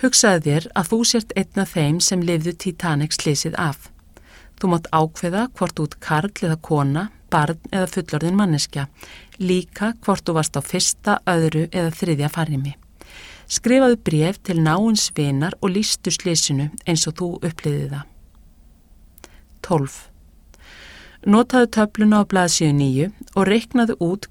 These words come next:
hve mörg prósent af farþegunum komust af, bæði af þeim sem voru á hverju farrými fyrir sig og samtals.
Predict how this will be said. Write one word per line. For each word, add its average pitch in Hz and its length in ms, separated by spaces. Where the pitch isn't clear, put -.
hve 196 160
mörg 202 480
prósent 185 560
af 185 160
farþegunum 165 720
komust 165 480
af, 143 300
bæði 220 400
af 214 160
þeim 180 240
sem 190 240
voru 165 280
á - 40
hverju 180 400
farrými 175 480
fyrir 151 240
sig 131 400
og 202 80
samtals. 151 720